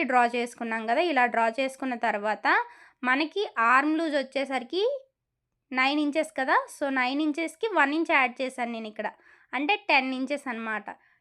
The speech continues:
టెన్ ఇంచెస్కి వన్ మార్క్ and అలానే ఎక్స్ట్రా ఖర్చు కోసం ఒక మార్కింగ్, ఇలా రెండు మార్కింగ్లు అయితే చేశాను కదా. ఇప్పుడు ఈ రెండు మార్కింగ్స్ కలిసేటట్లుగా స్కేల్‌తో స్ట్రైట్గా ఒక లైన్ అన్నది డ్రా చేస్తున్నాను. ఇక్కడ ఒక సిస్టర్ అయితే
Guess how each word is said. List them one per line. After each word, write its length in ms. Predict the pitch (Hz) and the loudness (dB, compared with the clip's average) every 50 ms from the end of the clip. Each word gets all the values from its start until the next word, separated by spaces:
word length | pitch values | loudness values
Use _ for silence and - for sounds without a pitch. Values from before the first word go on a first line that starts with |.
| _ _ _ | _ _ _
టెన్ 180 | 285 269 269 269 | 0 2 2 2
ఇంచెస్కి 420 | 285 294 294 359 359 349 - - 339 | 0 -2 -2 -2 -4 -4 -4 -2 0
వన్ 200 | 320 320 311 311 | 2 2 2 2
మార్క్ 380 | 311 311 311 302 311 - - 480 554 554 508 480 - | 2 2 0 0 -2 -4 -4 -4 -4 -4 -4 -6 -6
and 200 | - 262 269 269 | -4 -2 0 2
అలానే 300 | 269 269 269 277 294 311 285 | 2 2 2 2 2 0 0
ఎక్స్ట్రా 360 | 269 - - - - 330 330 294 - - _ | -2 -4 -10 -4 0 2 2 2 2 -2 _
ఖర్చు 280 | - 285 269 - - - | -6 -6 -6 -6 -8 -6
కోసం 280 | 294 285 285 - 440 494 453 | -4 -4 -2 -2 0 0 0
ఒక 160 | 339 - 285 | 0 0 -2
మార్కింగ్, 580 | 262 254 240 226 220 214 - 226 214 208 208 - - _ _ _ _ _ _ _ _ _ _ 277 | -2 0 0 -2 -2 -6 -10 -14 -14 -12 -14 -14 -18 _ _ _ _ _ _ _ _ _ _ -2
ఇలా 180 | 277 302 330 349 | 2 4 4 4
రెండు 240 | 330 294 269 269 262 | 4 2 0 -2 -2
మార్కింగ్లు 500 | 254 240 247 254 - - 294 294 285 262 | 0 0 0 -2 -2 -4 -4 -4 -4 -4
అయితే 200 | 262 254 302 277 | -4 -6 -8 -8
చేశాను 440 | - 269 226 233 226 240 226 226 226 | -8 -8 -8 -8 -8 -10 -12 -10 -8
కదా. 220 | 233 233 277 370 494 508 480 _ _ _ _ _ _ _ _ _ - | -8 -6 -4 -4 -4 -6 -10 _ _ _ _ _ _ _ _ _ -12
ఇప్పుడు 260 | 285 285 - 370 415 | -10 -6 -4 -2 0
ఈ 120 | 370 370 349 | 0 2 2
రెండు 260 | 302 294 285 294 311 | 0 0 -2 -2 -2
మార్కింగ్స్ 540 | 320 320 311 302 294 294 302 294 294 294 - 330 | 0 2 2 0 0 -2 -4 -6 -6 -6 -6 -4
కలిసేటట్లుగా 800 | - 302 269 269 262 - 277 269 254 254 240 240 240 254 277 370 | -2 -2 -2 -2 -2 -6 -6 -4 -2 -2 -2 -4 -4 -4 -4 -4
స్కేల్‌తో 480 | 403 - - 320 294 262 262 254 277 320 | -4 -4 -4 -4 -4 -2 -4 -4 -6 -8
స్ట్రైట్గా 520 | 320 - - - 269 254 247 247 254 285 302 | -8 -6 -4 -2 -2 -2 -2 -4 -4 -4 -4
ఒక 140 | 294 294 269 | -4 -2 -4
లైన్ 300 | 240 233 233 226 247 247 | -4 -4 -4 -4 -4 -6
అన్నది 280 | 247 233 233 254 370 415 | -6 -6 -6 -6 -4 -4
డ్రా 200 | 320 262 269 247 220 214 | -4 -2 -2 -2 -2 -4
చేస్తున్నాను. 540 | - 220 214 214 208 214 214 214 214 - - _ _ _ _ 175 196 208 214 262 | -6 -8 -10 -10 -12 -14 -14 -14 -14 -14 -16 _ _ _ _ _ _ -18 -16 -12
ఇక్కడ 200 | 262 - 359 359 | -4 0 2 2
ఒక 160 | 359 359 330 320 | 2 2 2 0
సిస్టర్ 420 | 320 - 294 - - - 320 330 | 0 -4 -8 -12 -12 -6 -2 0
అయితే 240 | 320 311 302 - 339 | 0 0 -2 -2 -4